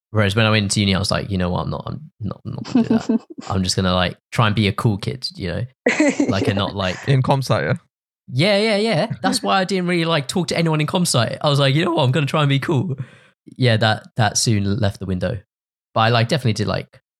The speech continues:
Speaker 1: I don't know, try and fail eventually. But no, it's interesting. So what was, so university radio at, was it
Speaker 2: Mm-hmm.
Speaker 1: Shock,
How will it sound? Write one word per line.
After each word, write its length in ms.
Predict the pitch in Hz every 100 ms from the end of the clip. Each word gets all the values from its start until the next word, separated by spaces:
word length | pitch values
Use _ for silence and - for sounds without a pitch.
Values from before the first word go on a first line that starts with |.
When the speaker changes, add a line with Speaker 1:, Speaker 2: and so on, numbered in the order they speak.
| _ _ _ _
Speaker 1:
I 60 | -
don't 220 | 101 92
know, 60 | 85 _ _ -
try 600 | - 104 87 85 107 110 _ _ _ _ -
and 180 | 104 -
fail 360 | 95 85 95 _ -
eventually. 440 | 87 - 107 - -
But 160 | 50 - _ _ _ _ _ _ -
no, 220 | 120 101
it's 180 | 90 -
interesting. 480 | 110 95 - 98 - _ _ _ _ _ -
So 140 | - 151
what 140 | 190
was, 160 | 165 -
so 80 |
university 800 | 175 156 143 170 156 139 - 113 101
radio 540 | 101 95 101 110 127 - _ _ -
at, 240 | 98 95 -
was 180 | 117 117
it 60 | -
Speaker 2:
Mm-hmm. 140 | 214
Speaker 1:
Shock, 400 | 226 226 226 -